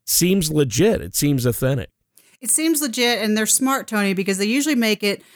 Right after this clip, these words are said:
Speaker 2: small enough that it becomes one of those things you're like, "I could just check this off of my list of things to do and be done with it." And they'll try to make it easy by saying, "Well, just do an account transfer to this special government-protected bank account." And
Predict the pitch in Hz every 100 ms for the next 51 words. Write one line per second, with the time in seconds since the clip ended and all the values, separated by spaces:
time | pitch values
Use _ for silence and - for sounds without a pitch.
0 | _ - - - 240 254 262 208 190 180
1 | - 190 185 185 226 226 214 202 185 185
2 | - 202 196 180 180 170 - 233 269 214
3 | - - - 208 - 190 - 175 180 170
4 | 170 170 175 185 - 175 - 180 180 -
5 | 185 160 175 170 160 165 170 180 175 147
6 | - _ - _ - 233 226 - 196 240
7 | - 262 277 247 214 185 190 220 202 190
8 | 170 165 - 185 175 185 196 302 - -
9 | 294 262 - 226 214 - 226 233 262 -
10 | 165 165 175 175 - - 214 - 196 180
11 | 202 196 175 - - 190 180 160 185 214
12 | 165 165 127 - _ _ _ _ - 202
13 | 185